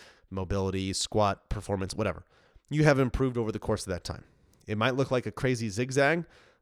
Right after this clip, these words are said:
but you've improved from day one to day one hundred and fifty. That's what matters most, okay? That's what matters most.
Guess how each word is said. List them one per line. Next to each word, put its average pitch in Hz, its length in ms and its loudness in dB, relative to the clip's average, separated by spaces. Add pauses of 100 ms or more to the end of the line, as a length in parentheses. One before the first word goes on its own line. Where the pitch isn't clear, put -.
but 104 160 0
you've 120 200 4
improved 117 600 2
from 104 240 -2
day 107 160 2
one 104 240 2
to 95 60 -2
day 98 140 0
one 95 180 -2
hundred 90 200 -8
and 85 100 -12
fifty. 87 360 -14
That's 104 200 0
what 110 80 -2
matters 101 300 -2
most, - 360 -8 (360)
okay? 120 240 0 (1000)
That's 107 300 4
what 101 120 2
matters 101 260 -2
most. 76 260 -10